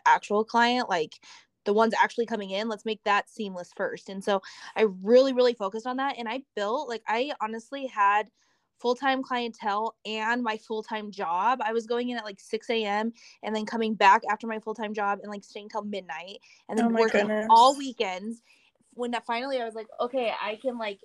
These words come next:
Speaker 1: make enough to, like, survive," you know, which is so scary.
Speaker 2: Oh,
Speaker 1: Um,
Speaker 2: yeah.
Speaker 1: and so I built it really fast because that was, like, my main, main focus. And I wasn't even that good yet. <laughs>
Speaker 2: Well, I mean, if you decide that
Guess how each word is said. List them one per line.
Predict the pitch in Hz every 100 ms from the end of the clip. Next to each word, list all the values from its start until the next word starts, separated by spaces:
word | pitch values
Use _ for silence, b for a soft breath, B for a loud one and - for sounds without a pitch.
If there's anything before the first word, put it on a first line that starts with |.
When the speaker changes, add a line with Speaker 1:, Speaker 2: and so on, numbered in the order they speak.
| _
Speaker 1:
make | 196 214 226
enough | 220 202 233 226 -
to, | 220
like, | 208 -
survive," | - 202 190 226 214 190
you |
know, | 196 214
which | 214
is | 196
so | 254
scary. | 226 - 185 226 202 185 247 b b b b -
Speaker 2:
Oh, | 233 220
Speaker 1:
Um, |
Speaker 2:
yeah. | 196 196 180 190 226 -
Speaker 1:
and | 262
so | 247 220
I | 247
built | 233 262 330
it | 233
really | 233 240 247
fast | - 208 214 -
because | 208 202
that | 190 175
was, | 190
like, | 180 175
my | 185 185
main, | 196 190 190 185
main | 185 180
focus. | 196 185 - 151 135 - - - _ _ _ _ _ _ _ _ _ -
And | 427 403
I |
wasn't | 302 311
even | 311 302
that | 294
good | 339 359
yet. | 247 185 -
<laughs> | 302 - - 539 - 640 - - - B B B B B _
Speaker 2:
Well, | 254 226 233 254
I | 247
mean, | 240 233
if | 233
you | 240
decide | 226 233 202 185 208 220
that | 214